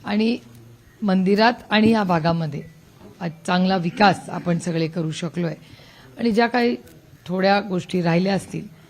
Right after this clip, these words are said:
त्या आम्ही सगळे महाविकास आघाडी म्हणून पूर्ण करू,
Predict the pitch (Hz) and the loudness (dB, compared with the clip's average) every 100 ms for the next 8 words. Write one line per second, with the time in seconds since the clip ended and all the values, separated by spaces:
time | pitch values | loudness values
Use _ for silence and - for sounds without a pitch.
0 | - - - - - 208 214 220 202 190 | -20 -20 -20 -20 -2 2 4 2 -2 -2
1 | 196 208 - - - 185 196 202 - - | -2 -4 -6 -18 -8 -4 -2 -2 -4 -8
2 | 180 180 175 180 175 180 156 170 165 165 | -6 -4 -4 -4 -4 -4 -4 -4 -4 -4
3 | 151 - - - - - - - - 240 | -8 -10 -18 -20 -20 -20 -20 -18 -2 2
4 | 262 233 180 160 | 6 4 4 0